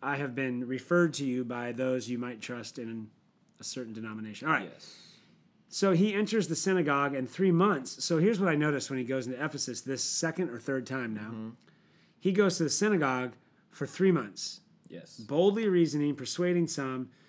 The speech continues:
Speaker 1: uh, until someone rises up and
Speaker 2: Mm-hmm.
Speaker 1: says, "We gotta stop this guy, Paul." As soon as that happens, Paul has learned a lot. It's his third missionary journey. He's like, "Cool, I'm out."
Speaker 2: I'm out.
Speaker 1: No,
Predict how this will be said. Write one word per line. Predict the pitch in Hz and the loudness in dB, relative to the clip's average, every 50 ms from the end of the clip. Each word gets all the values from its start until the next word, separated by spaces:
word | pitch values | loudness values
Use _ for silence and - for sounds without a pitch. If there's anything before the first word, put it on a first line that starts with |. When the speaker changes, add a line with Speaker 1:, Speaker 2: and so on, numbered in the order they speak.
| _ _ _ _ _ _ | _ _ _ _ _ _
Speaker 1:
uh, | 127 127 123 120 - _ - | -8 -8 -8 -8 -10 _ 2
until | 165 170 165 - - - 196 226 214 170 139 135 139 156 156 - | 2 2 2 2 0 -2 0 2 2 2 2 0 -2 -4 -4 -2
someone | - - 185 180 170 165 151 143 | -2 0 2 2 2 2 2 2
rises | 143 147 156 165 185 175 165 165 131 | 2 4 4 4 4 2 2 0 2
up | 147 165 147 120 127 - - - _ _ | 2 0 0 0 -4 -10 -14 -20 _ _
and | 113 117 | -10 -8
Speaker 2:
Mm-hmm. | 135 135 | -4 -2
Speaker 1:
says, | 117 - 147 135 131 131 127 123 - - - _ _ _ _ _ | -2 -2 0 0 0 -2 -2 -4 -6 -10 -14 _ _ _ _ _
"We | 143 143 | -4 0
gotta | 143 165 156 139 | 2 2 2 2
stop | - - 156 143 139 - - | 0 0 0 -2 -2 -4 -6
this | 143 123 - - | -8 -6 -6 -6
guy, | - 151 131 120 | -6 -6 -6 -6
Paul." | - - 139 131 110 95 - _ _ _ _ _ _ | -6 -4 -4 -4 -4 -8 -14 _ _ _ _ _ _
As | _ - | _ 0
soon | - 226 226 | 2 4 6
as | 220 185 151 | 4 4 4
that | 196 185 | 4 4
happens, | 175 185 196 185 202 202 196 190 - - _ _ _ _ _ _ _ _ | 4 4 2 2 0 0 -2 -2 -6 -12 _ _ _ _ _ _ _ _
Paul | - - 180 180 | -4 2 2 4
has | 160 156 139 139 | 4 4 2 0
learned | 151 160 165 160 | 2 2 4 4
a | 151 143 | 4 4
lot. | 151 160 165 165 160 123 | 2 2 2 2 0 -2
It's | 135 - - | -8 -8 -6
his | 135 - | -8 -8
third | - - 165 165 160 147 | -2 0 2 2 2 2
missionary | 156 151 143 - 156 139 135 | 2 0 0 0 0 0 0
journey. | 123 110 160 170 170 170 160 | 0 2 2 4 6 6 6
He's | 147 151 135 143 | 4 4 2 0
like, | 143 131 127 - _ _ | -2 -2 -4 -6 _ _
"Cool, | - - 202 160 120 - - - _ _ _ | 2 4 4 4 4 0 -8 -18 _ _ _
I'm | - 156 | 0 2
out." | 165 156 135 123 - - _ _ | 4 4 2 0 -6 -12 _ _
Speaker 2:
I'm | 123 135 | -4 0
out. | 139 131 104 - - _ _ - - - _ | 0 0 0 -2 -8 _ _ -20 -20 -12 _
Speaker 1:
No, | 143 165 180 175 | 0 0 0 0